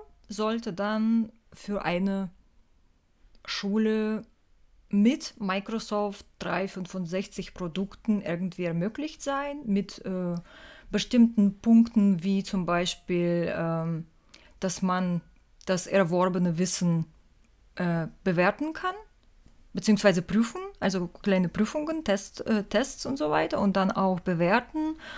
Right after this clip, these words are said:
und dass Zertifikate zum Beispiel auch erstellt werden, dass man auch richtige Unterrichte, äh, machen könnte und so weiter. Und das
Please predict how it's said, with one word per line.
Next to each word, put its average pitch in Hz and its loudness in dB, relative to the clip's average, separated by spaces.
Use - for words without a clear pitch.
und 196 2
dass 185 0
Zertifikate 202 0
zum 277 -4
Beispiel 269 -4
auch 254 -4
erstellt 240 -2
werden, 220 2
dass 185 -4
man 196 2
auch 180 -2
richtige 180 0
Unterrichte, 262 2
äh, 233 -10
machen 233 4
könnte 233 4
und 220 4
so 214 -4
weiter. 202 0
Und 185 -2
das - -2